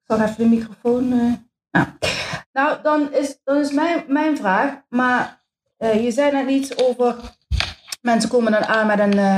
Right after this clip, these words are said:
plaatje van een actrice, ehm, of acteur. Ehm,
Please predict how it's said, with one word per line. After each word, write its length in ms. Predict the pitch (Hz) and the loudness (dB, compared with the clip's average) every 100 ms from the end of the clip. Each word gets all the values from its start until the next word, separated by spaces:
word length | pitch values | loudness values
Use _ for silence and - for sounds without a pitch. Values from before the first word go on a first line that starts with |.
| 190 | 0
plaatje 340 | 226 202 196 190 | 0 0 0 0
van 120 | 196 | 2
een 120 | 180 | 2
actrice, 680 | 185 - 240 240 - 180 190 - _ _ _ _ _ | 0 -2 0 2 2 0 -2 -8 _ _ _ _ _
ehm, 640 | 208 190 185 185 185 185 185 | 0 2 2 2 4 4 2
of 220 | 185 180 - | 0 -2 -6
acteur. 560 | 175 - 165 202 226 - - _ _ _ | -8 -2 0 0 -2 -8 -16 _ _ _
Ehm, 800 | 190 185 185 185 185 185 185 | -2 0 2 4 4 4 4